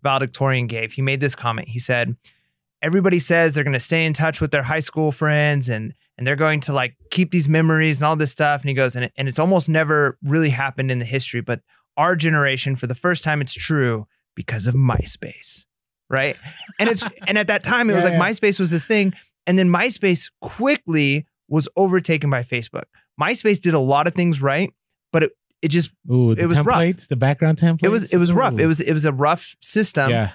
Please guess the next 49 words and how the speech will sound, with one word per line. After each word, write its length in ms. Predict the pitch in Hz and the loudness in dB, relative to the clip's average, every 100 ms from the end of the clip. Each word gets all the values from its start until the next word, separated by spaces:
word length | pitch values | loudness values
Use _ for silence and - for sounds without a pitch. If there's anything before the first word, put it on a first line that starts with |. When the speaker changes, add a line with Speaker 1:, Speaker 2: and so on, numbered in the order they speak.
| _ | _
Speaker 1:
but 80 | 180 | 0
it 20 | |
was 120 | 190 151 | 0 0
good 260 | 254 311 | 2 2
for 80 | 190 | 2
what 140 | 160 160 | 2 2
it 80 | |
was. 260 | 165 156 - _ - | 2 2 -2 _ -4
It 80 | 175 | 0
was 180 | 170 156 - | 2 0 0
innovative. 420 | 185 143 127 117 | 0 2 0 -2
It 40 | |
was 100 | 127 | -2
new. 160 | 160 175 | 0 2
And 80 | 151 | 0
then 80 | 147 | 0
somebody 260 | 170 170 | 0 2
else 160 | 208 - | 0 0
came 200 | 190 156 | -2 0
along, 380 | 147 143 151 160 _ _ - | 2 2 0 -2 _ _ -2
Facebook, 420 | 185 - 151 160 | 0 2 0 2
and 100 | 143 | 0
they 80 | 147 | 0
said, 320 | 147 135 127 _ _ | 2 0 -2 _ _
"Hey, 100 | 156 | -2
we 160 | 151 175 | 0 2
can 200 | 208 170 | 2 2
do 160 | 175 | 4
what 160 | 180 - | 2 2
you're 80 | 170 | 0
doing 520 | 143 147 160 185 202 - _ - | 2 0 2 0 -2 -6 _ -6
and 120 | 143 | -2
take 180 | 180 151 | 0 0
certain 260 | - 165 | -2 0
elements 420 | 135 151 165 190 185 | 0 0 2 0 0
and, 160 | 139 - | -4 -4
and 180 | 127 127 - | -6 -6 -4
these 160 | 160 147 | -2 -2
other 160 | 156 175 | 0 2
elements 340 | 143 170 175 165 | 2 2 2 0
that 60 | |
you're 100 | 139 | 0
not 200 | 139 147 | 0 0
doing, 200 | 170 165 | 0 0
we 100 | 139 | 0
can 120 | 143 | 0
do 100 | 135 | -2
it 80 | 120 | -2
better." 320 | 123 117 113 | -2 -6 -8